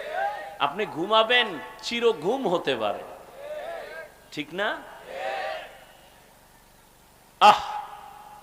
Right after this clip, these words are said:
কি অর্জন করলেন যুবক, কি অর্জন করেছ?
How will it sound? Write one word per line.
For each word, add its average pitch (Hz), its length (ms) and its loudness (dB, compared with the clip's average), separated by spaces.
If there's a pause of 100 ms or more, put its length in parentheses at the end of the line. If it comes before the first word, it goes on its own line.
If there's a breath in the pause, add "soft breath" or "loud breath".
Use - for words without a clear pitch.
কি 311 160 2
অর্জন 247 520 6
করলেন 120 400 -2 (880 soft breath)
যুবক, 392 560 12 (1120)
কি 254 100 2
অর্জন 233 500 6
করেছ? 415 400 12